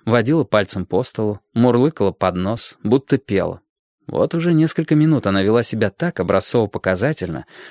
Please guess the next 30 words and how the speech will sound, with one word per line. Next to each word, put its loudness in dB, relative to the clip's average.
что 0
Дашина 2
болезненная 4
опека -4
слегка -2
ослабла, 0
как -4
провисший -2
канат. -4
Даша 2
наконец-то 0
оторвала 0
взгляд 0
от -4
щекастого -2
личика 0
дочки, -2
наконец-то 2
заметила 2
необычную 0
тишину 0
за 0
столом -2
и -2
вполголоса 0
спросила -2
Костю: -2
"А 0
что -2
случилось?" 0